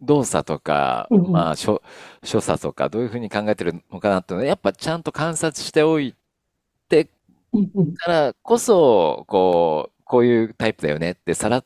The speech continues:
Speaker 1: と言った時に、
Speaker 2: うんうん。
Speaker 1: 「なんでわかったの？」って共感してくれるのね。
Speaker 2: そうです、そうです、そうです。
Speaker 1: うん。
Speaker 2: い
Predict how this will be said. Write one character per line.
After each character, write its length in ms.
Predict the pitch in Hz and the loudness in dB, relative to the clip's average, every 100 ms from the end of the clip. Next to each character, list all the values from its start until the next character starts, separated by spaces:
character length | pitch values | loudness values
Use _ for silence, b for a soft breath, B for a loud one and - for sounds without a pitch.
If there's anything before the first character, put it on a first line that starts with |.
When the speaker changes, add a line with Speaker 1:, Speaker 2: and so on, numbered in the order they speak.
| _ | _
Speaker 1:
と 120 | 85 | -6
言 100 | 73 | -6
っ 20 | |
た 140 | - 85 | -6 -10
時 260 | 82 95 | -10 -12
に、 400 | 104 156 131 82 _ _ | -10 -6 -6 -8 _ _
Speaker 2:
う 60 | 220 | 4
ん 60 | 190 | 4
う 60 | 196 165 | 4 0
ん。 20 | |
Speaker 1:
「な 120 | 147 | 0
ん 80 | 127 | -4
で 60 | 92 | -4
わ 80 | 90 | -4
か 100 | 85 | -4
っ 60 | - | -6
た 140 | 73 | -12
の？」 200 | 71 73 - | -8 -8 -10
っ 0 | _ _ _ | _ _ _
て 160 | 78 73 | -6 -4
共 180 | 82 76 | -6 -6
感 160 | 71 | -6
し 60 | 67 | -10
て 80 | 73 | -12
く 80 | 69 | -12
れ 60 | |
る 80 | 62 | -12
の 120 | 60 | -14
ね。 220 | 65 69 _ _ _ | -14 -16 _ _ _
Speaker 2:
そ 200 | - 294 | 4 6
う 20 | |
で 140 | 226 202 | 6 4
す、 60 | 233 | 6
そ 140 | 202 | 6
う 40 | |
で 140 | 190 170 | 6 0
す、 60 | - | 2
そ 200 | 190 170 | 2 2
う 20 | |
で 120 | 165 | 0
す。 60 | 160 | -4
Speaker 1:
う 80 | |
ん。 80 | |
Speaker 2:
い 20 | 147 | -12